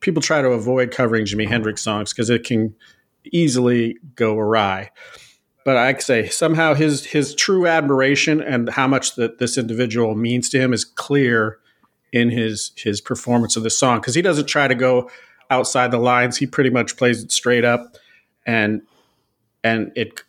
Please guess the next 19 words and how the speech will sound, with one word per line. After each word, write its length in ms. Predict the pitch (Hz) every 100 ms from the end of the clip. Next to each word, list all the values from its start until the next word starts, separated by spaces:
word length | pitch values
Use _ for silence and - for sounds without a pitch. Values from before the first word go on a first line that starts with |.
| -
I, 120 | 127 131
to 180 | -
me, 100 | 165
it 80 | 160
came 280 | - 151 123
through, 380 | 123 127 110 110
like, 280 | 117 107 -
the, 320 | 127 123 113
how 160 | - 139
much 260 | 135 123
he 380 | - 139 127 123
admires 560 | 117 120 120 120 120 113
and, 260 | 110 110 -
and 300 | - 110 107
is 160 | 110 110
influenced 440 | 120 120 117 110
by 100 | 110
Jimi 280 | 107 113 113
Hendrix. 600 | 131 113 113 113 - -